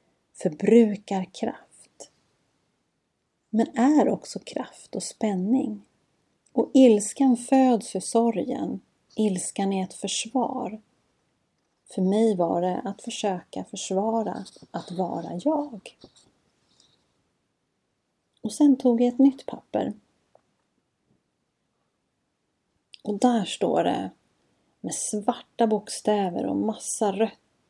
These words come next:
överallt, hit och dit, så står det: "Inget blir som jag vill, fan! Jag ska minsann visa dem, hitta min väg, göra det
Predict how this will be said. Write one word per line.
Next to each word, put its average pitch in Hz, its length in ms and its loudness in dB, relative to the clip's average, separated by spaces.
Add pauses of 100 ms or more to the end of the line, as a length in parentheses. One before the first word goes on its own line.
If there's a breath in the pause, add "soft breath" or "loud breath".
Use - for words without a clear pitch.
(360)
överallt, 208 760 -2
hit 214 260 0
och 196 80 0
dit, - 300 -4
så - 200 -12
står 214 340 -4
det: 226 200 -6 (1120 loud breath)
"Inget 214 500 10
blir 190 300 8
som 190 220 -2
jag 180 200 2
vill, 190 340 0
fan! 208 1200 4 (760)
Jag 220 380 8
ska - 180 -2
minsann 185 480 0
visa 185 420 -2
dem, 180 260 -2
hitta - 440 -2
min 190 320 -2
väg, 185 440 -2
göra 196 500 4
det 190 200 0